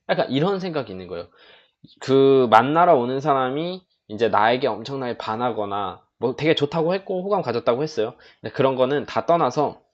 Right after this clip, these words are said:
그날 카톡으로 얼마나 했던, 대화를, 전화를 얼마나 했던 그 기간이 정말 얼마나 엄청 오래되지 않는 이상 일반적으로 봤을 때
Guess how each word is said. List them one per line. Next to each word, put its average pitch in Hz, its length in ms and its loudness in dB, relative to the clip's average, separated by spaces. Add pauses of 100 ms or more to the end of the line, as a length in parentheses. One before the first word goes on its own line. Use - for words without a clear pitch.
(880)
그날 156 460 4
카톡으로 175 480 0
얼마나 135 400 2
했던, 139 580 -2
대화를, 120 380 4
전화를 110 320 -4
얼마나 117 340 -4
했던 120 540 -6 (340)
그 127 200 -2
기간이 123 500 -4
정말 117 340 -6
얼마나 117 460 -2
엄청 107 300 -6
오래되지 107 380 0
않는 117 420 -6
이상 104 420 -6 (300)
일반적으로 165 580 -2
봤을 104 300 -6
때 110 360 0